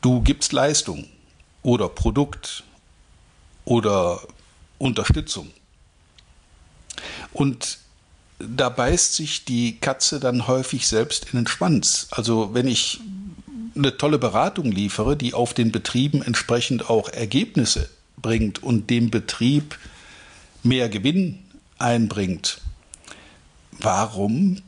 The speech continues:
bitte soll ich an diesem besseren Ergebnis nicht zumindest partizipieren und da auch meinen Anteil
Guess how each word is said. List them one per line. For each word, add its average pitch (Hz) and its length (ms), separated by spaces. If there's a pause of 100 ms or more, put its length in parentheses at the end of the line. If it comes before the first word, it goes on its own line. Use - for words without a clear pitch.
bitte 170 520
soll 127 360
ich - 320
an 117 180
diesem 117 420
besseren 110 540
Ergebnis 98 720
nicht 117 200
zumindest 120 920
partizipieren 131 840
und 95 280
da 101 180
auch - 200
meinen 117 280
Anteil 120 540